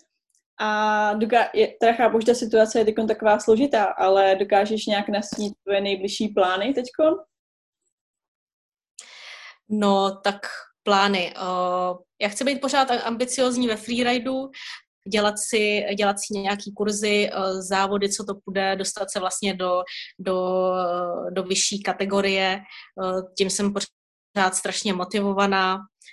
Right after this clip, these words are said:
Speaker 2: dělat si lavinový kurzy, heliskiingový kurzy, protože o-, ono se občas stane, když člověk si takhle udělá vzdělání, takže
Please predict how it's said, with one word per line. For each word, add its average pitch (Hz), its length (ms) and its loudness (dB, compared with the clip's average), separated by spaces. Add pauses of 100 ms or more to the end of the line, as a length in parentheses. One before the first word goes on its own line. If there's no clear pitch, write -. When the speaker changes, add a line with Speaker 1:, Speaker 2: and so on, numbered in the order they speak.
Speaker 2:
dělat 185 180 0
si 196 100 -4
lavinový 202 480 2
kurzy, 190 400 -2
heliskiingový 196 840 -2
kurzy, 190 460 -2 (320)
protože 190 380 -2
o-, 190 240 0
ono 196 180 -2
se 208 140 0
občas 202 280 -2
stane, 196 420 0
když 185 380 -2 (320)
člověk 185 600 -2
si - 120 -8
takhle 190 220 -4
udělá 185 340 -2
vzdělání, 185 720 -2
takže 185 260 -8